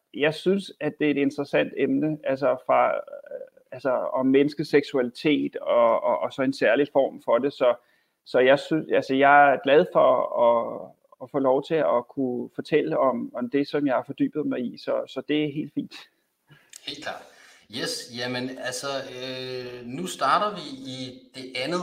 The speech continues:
Speaker 2: århundrede efter Kristus, og vi starter hos den, øh, græsk-romerske læge Galen. Øhm, kan du ikke gøre os lidt klogere på, hvad han tænkte om onani, og hvad, hvad synet på onani generelt var i antikken?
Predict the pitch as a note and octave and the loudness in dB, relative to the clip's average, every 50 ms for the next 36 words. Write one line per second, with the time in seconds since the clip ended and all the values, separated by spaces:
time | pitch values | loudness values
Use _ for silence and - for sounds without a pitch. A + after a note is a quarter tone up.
0 | F3+ - C3 C3+ C3 B2+ C#3+ D#3 E3+ F3 E3 D#3 D3 C3 - - - C3+ D3 D3 | -4 -6 -8 -10 -10 -10 -10 -8 -6 -6 -6 -6 -6 -8 -12 -14 -12 -12 -12 -12
1 | - - D#3 C#3+ - - - - _ _ _ _ _ - - - D3 D3+ D3 - | -12 -10 -10 -10 -10 -10 -12 -20 _ _ _ _ _ -12 -8 -6 -4 -4 -6 -8
2 | - B2 A#2+ - - - - - - _ _ _ _ _ - - _ _ _ _ | -10 -12 -12 -12 -12 -14 -16 -16 -20 _ _ _ _ _ -20 -20 _ _ _ _
3 | - A#2 A2+ A#2 - - B2+ B2 C3+ D3 D3+ C3+ C#3 B2 - - - A#2+ A#2 A2 | -10 -10 -8 -6 -4 -4 -4 -2 -2 -2 -2 -2 -4 -6 -6 -4 -4 -2 -2 0
4 | A2 G#2+ G#2 G#2 G2+ G2 F#2+ F#2+ F#2+ F#2+ - - B2+ C#3 C#3 - - - - - | 0 0 0 0 0 0 0 -2 -4 -6 -6 -4 -4 -4 -4 -4 -8 -12 -12 -12
5 | - C#3 D#3 D#3+ C#3 B2+ A#2+ - - - G#2+ G#2+ A2+ A2+ A#2+ C3+ C3+ C3 B2 G#2+ | -10 -8 -8 -8 -8 -10 -10 -10 -12 -12 -12 -10 -8 -8 -8 -8 -6 -6 -6 -4
6 | G2+ C#3+ D#3 C#3 G#2 G#2+ A2 _ _ _ _ G2+ G2 F#2+ F#2+ F#2+ F#2+ F#2+ F#2+ F#2 | -4 -4 -4 -6 -6 -10 -16 _ _ _ _ -16 -14 -12 -12 -14 -14 -14 -14 -14
7 | F#2 F#2 F#2 F2+ F2 E2+ E2 D#2 C#2+ _ _ _ _ _ _ _ _ - - _ | -14 -16 -16 -16 -18 -20 -20 -20 _ _ _ _ _ _ _ _ _ -20 -20 _
8 | _ _ _ _ _ - C3+ C#3+ F#3 - - - G3 F3+ E3+ - F#3 F3+ - - | _ _ _ _ _ -16 -12 -12 -12 -10 -8 -8 -6 -6 -6 -8 -12 -14 -12 -8
9 | F3 F#3 F#3 F3+ F3+ E3 - C#3 B2+ C3 D3+ E3+ D#3+ - - - D3+ D3+ D#3+ D#3 | -8 -6 -6 -6 -8 -8 -8 -8 -8 -8 -8 -10 -10 -10 -12 -12 -12 -12 -12 -12
10 | - E3+ D#3+ D#3 C3+ - - A2+ A2+ A2 A2 G#2+ G#2+ G#2+ G#2 G#2+ G2+ G#2 - G#2+ | -12 -10 -10 -10 -10 -10 -10 -10 -10 -10 -10 -10 -12 -14 -14 -16 -18 -16 -12 -12
11 | G#2+ G#2+ G#2 A2+ C#3 D3+ D#3 D3+ D3+ _ - A2 A2 G#2+ G#2+ G#2 G#2+ G#2+ G#2+ G#2+ | -12 -10 -12 -14 -14 -14 -14 -16 -18 _ -12 -8 -8 -8 -8 -8 -8 -8 -8 -6
12 | G#2 G2+ G2 G2 F#2 G2 G#2+ - - D3 C#3+ C3+ B2+ C3 B2+ A#2+ G#2+ G#2+ G#2 A2 | -6 -8 -8 -10 -12 -14 -14 -14 -14 -14 -14 -14 -14 -14 -14 -14 -14 -14 -14 -14
13 | B2+ C3 - B2+ B2+ A#2 G#2+ A2+ C3 C#3+ C#3 - A#2 A2+ A2+ A2+ A2 G#2 G2+ G2 | -14 -14 -14 -14 -14 -14 -10 -10 -10 -10 -10 -10 -10 -10 -10 -10 -10 -12 -14 -16
14 | F#2+ F#2+ _ _ - G#2 G#2+ G#2 - B2+ B2 B2 C3+ C3 - | -18 -20 _ _ -18 -16 -12 -10 -10 -10 -10 -12 -14 -18 -20